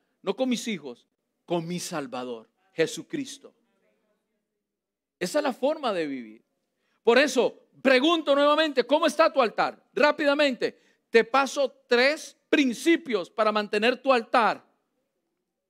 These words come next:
bien formadito, para mantener tu altar bien cuidado. Primer principio, anótelo.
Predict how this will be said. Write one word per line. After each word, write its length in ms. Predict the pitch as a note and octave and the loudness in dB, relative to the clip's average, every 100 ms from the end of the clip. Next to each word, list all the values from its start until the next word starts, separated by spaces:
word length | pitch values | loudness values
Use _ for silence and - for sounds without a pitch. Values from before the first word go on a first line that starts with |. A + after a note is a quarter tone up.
| _ _ _ _ _ _ _ _ _ - | _ _ _ _ _ _ _ _ _ -4
bien 480 | G#3 C4 C4 C4 A#3+ | 2 4 4 2 0
formadito, 680 | A3+ A3 G#3 G3 - B2 _ _ _ _ _ _ _ _ _ _ _ _ _ _ _ | 0 0 0 -2 -6 -20 _ _ _ _ _ _ _ _ _ _ _ _ _ _ _
para 160 | B3 B3+ | 2 2
mantener 500 | B3+ B3 B3+ C#4 C4+ | 2 2 2 2 0
tu 80 | B3+ | 0
altar 460 | A#3+ - C4 C4 | 0 2 2 0
bien 320 | A3+ C#4 D#4 | 2 2 2
cuidado. 680 | C4+ D4+ C#4+ C#4 C4+ G#3+ - _ _ _ _ _ _ _ _ _ _ _ _ _ _ _ _ _ _ _ _ _ _ _ _ _ | 0 0 4 4 4 0 -2 _ _ _ _ _ _ _ _ _ _ _ _ _ _ _ _ _ _ _ _ _ _ _ _ _
Primer 380 | - C4 C#4+ D4 | -2 0 2 2
principio, 760 | D4 D4 - E4 D#4+ B3+ D3+ - _ _ _ _ _ _ _ _ _ _ - | 0 -2 0 0 0 0 -2 -4 _ _ _ _ _ _ _ _ _ _ 0
anótelo. 680 | C4 D#4+ D#4+ A#3+ D3 - | 2 2 2 0 0 -4